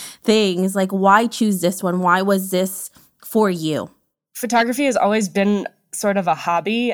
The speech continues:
Speaker 2: I got my first camera as, in middle school, and it was always just something fun that I enjoyed doing. And I think as I got older and really wanted to hone in what I wanted to do with my life,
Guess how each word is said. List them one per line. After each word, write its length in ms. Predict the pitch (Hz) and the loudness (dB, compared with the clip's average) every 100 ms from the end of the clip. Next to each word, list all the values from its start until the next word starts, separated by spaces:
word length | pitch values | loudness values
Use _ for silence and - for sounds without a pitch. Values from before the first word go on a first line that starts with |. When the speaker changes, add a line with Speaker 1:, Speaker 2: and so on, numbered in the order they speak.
| - | -4
Speaker 2:
I 100 | - | -6
got 400 | 180 185 185 - | -2 0 0 -2
my 140 | 196 185 | -4 -4
first 320 | 185 185 - | -4 -6 -6
camera 500 | - 180 185 190 180 - | -6 -4 -2 -2 -2 -4
as, 500 | 175 165 151 - - - | -6 -6 -10 -14 -18 -10
in 160 | 202 185 | -6 -4
middle 240 | 165 170 | -4 -4
school, 520 | 196 - 269 269 277 - - - - - | -4 -4 -2 -2 -4 -8 -20 -20 -20 -6
and 420 | - 185 180 175 | -2 0 -2 -4
it 120 | - 175 | -6 -8
was 160 | 170 | -4
always 240 | 190 185 - | -4 -4 -6
just 160 | 180 | -6
something 340 | 202 190 180 175 | -4 -2 -4 -6
fun 680 | - - 196 185 185 190 | -8 -4 0 0 0 -2
that 140 | 185 180 | -2 0
I 100 | 175 | 0
enjoyed 500 | 175 175 180 170 147 | 0 -2 -4 -4 -6
doing. 520 | 175 180 208 240 254 - | -6 -4 -2 -2 -4 -6
And 480 | 170 170 175 170 170 - | -6 -4 -4 -6 -8 -10
I 100 | 170 | -10
think 260 | - 196 180 | -6 -6 -4
as 260 | 185 180 | -6 -4
I 80 | 180 | -4
got 240 | 180 175 - | -2 -4 -4
older 380 | 180 180 196 190 | -6 -4 -2 -2
and 200 | 170 170 | -4 -4
really 220 | 180 175 | -4 -4
wanted 340 | 170 170 175 | -6 -6 -8
to 160 | - 175 | -10 -10
hone 280 | 143 180 180 | -8 -6 -4
in 340 | 175 175 170 - _ _ _ | -4 -6 -8 -12 _ _ _
what 140 | 185 | -4
I 100 | 185 | -4
wanted 280 | 175 180 175 | -2 -4 -6
to 100 | - | -10
do 140 | 160 185 | -8 -6
with 160 | 220 | -4
my 140 | 202 170 | -4 -2
life, 380 | 170 165 - | -2 -6 -8